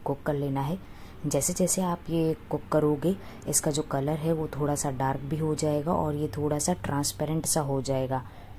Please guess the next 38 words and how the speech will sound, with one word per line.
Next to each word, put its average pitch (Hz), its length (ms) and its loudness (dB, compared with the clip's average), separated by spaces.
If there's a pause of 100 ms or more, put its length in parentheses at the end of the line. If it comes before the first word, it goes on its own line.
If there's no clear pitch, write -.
(260)
Means 156 240 2
आपको 160 380 0
इसके 165 220 2
अंदर 160 140 2
काफ़ी 160 340 -2
अच्छी 156 280 0
shine 143 380 4
दिखेगी 139 400 0
और 160 140 4
बहुत 143 300 0
ही 165 60 2
अच्छा 151 300 -2
smell 143 420 4
आएगा। 131 400 -2 (3750)
After 247 260 6
to 247 80 6
seven 170 340 4
to 202 100 8
eight 160 200 6
minutes 165 300 4
आप 156 140 2
देख 160 200 2
सकते 170 300 2
हैं 175 240 0
कितना 170 240 2
color 156 300 6
change 156 380 0
हो 151 100 4
गया 160 180 2
है 170 160 4
और 160 180 2
काफ़ी 147 260 0 (140)
thick 143 200 -2
भी 170 100 6
हो 151 180 4
गया 151 220 2
है। 156 180 2 (460)
तो - 60 2